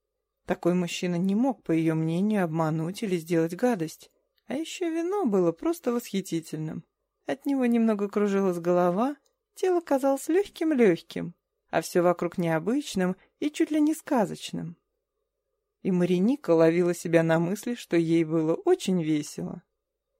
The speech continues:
Да, ей хотелось смеяться, и она смеялась, не боясь показаться странной в своём безудержном веселье.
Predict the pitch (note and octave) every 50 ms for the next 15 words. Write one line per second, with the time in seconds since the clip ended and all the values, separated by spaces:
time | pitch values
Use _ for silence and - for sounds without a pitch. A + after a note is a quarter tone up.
0 | _ _ _ F#3+ G#3+ E3+ F3+ G#3+ B3 D#4+ F4 C4 G#3 G3 - - A3 G#3 - C4
1 | B3+ B3 A#3 - - G3 G3 E3 D#3+ D#3 E3 A3 B3+ - - - - - _ _
2 | _ _ _ _ _ _ _ _ - B3+ D#4 F#4+ G#4 F#4 - D#4+ D4 B3 A#3 C4+
3 | D4+ D#4 C#4 B3 - A#3 A#3 G#3+ G#3 G#3+ A#3+ C4 - - - F#3+ - G3+ G3 G3
4 | G3 G3 - G3 F#3 - - F#3+ G3+ A3+ B3+ C4 A#3 G#3 - - G#3+ G#3+ G3+ G3+
5 | F#3 G3+ F#3+ F#3+ G#3 A#3 A3+ G3+ F#3 F3 F#3+ F3+ F3+ F3+ F3 F#3+ - - - F#3+
6 | F#3+ F#3 E3 E3 E3 E3+ E3+